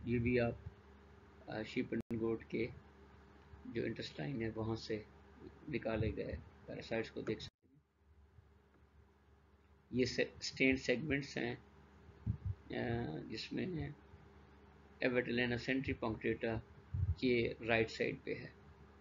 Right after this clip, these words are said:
जीनस Stylesia और Stylesia hepatica, ये आमतौर पर जो sheep and goat, cattle, wild ruminants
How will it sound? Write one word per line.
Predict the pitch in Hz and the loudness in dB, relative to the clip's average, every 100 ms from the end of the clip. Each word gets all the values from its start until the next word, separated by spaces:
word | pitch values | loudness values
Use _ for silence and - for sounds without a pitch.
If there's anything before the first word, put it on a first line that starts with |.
| - - - - - - - _ _ _ _ _ _ _ _ _ - _ _ _ - _ _ - _ _ _ _ 117 | -20 -20 -18 -14 -14 -14 -20 _ _ _ _ _ _ _ _ _ -20 _ _ _ -20 _ _ -20 _ _ _ _ 2
जीनस | 147 160 170 - - - - - - - | 6 8 6 2 -12 -18 -20 -20 -20 -14
Stylesia | - - 143 135 135 147 185 220 - - - - - | 2 8 10 10 10 8 6 4 -8 -18 -20 -8 4
और | 127 127 123 | 8 8 6
Stylesia | - 135 127 135 135 151 | 6 6 8 8 8 6
hepatica, | 131 127 127 151 139 143 139 143 - - - - - - - - - - - 135 | 6 6 6 4 4 6 6 0 -16 -20 -20 -20 -20 -20 -18 -18 -18 -20 2 8
ये | |
आमतौर | 139 135 131 127 | 8 8 8 6
पर | 127 127 127 123 | 6 6 8 6
जो | 123 | 2
sheep | 123 - 147 143 | 0 2 2 4
and | 131 123 | 2 4
goat, | 127 123 123 123 | 4 6 6 2
cattle, | 113 135 127 - 123 117 | -2 4 4 4 2 4
wild | 120 120 | 6 6
ruminants | 117 120 120 117 117 | 4 2 4 2 0